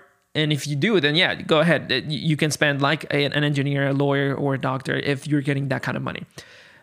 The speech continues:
For most artists that are not at that point, which is most growing artists who are just getting started in their craft in their twenties, kind of someone like me,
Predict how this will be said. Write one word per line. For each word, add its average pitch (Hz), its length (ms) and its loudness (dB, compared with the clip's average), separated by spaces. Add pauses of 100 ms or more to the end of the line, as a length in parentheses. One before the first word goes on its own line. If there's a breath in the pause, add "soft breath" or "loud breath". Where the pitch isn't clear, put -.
(120 loud breath)
For 160 260 2
most 185 340 4
artists 147 300 0
that 143 160 2
are 147 80 2
not 139 180 2
at 139 80 0
that 131 200 -4
point, 143 340 0
which 139 220 0
is - 280 -4
most 160 480 2
growing 160 460 2
artists 135 380 0
who 143 180 0
are 143 320 2
just 135 320 -2
getting 143 240 0
started 135 380 -2
in 175 100 0
their 151 100 0
craft 135 400 -2 (140)
in 175 120 -2
their 175 100 2
twenties, 139 480 0 (200)
kind 160 120 -2
of 151 80 -2
someone 143 200 0
like 131 160 -2
me, 135 220 -4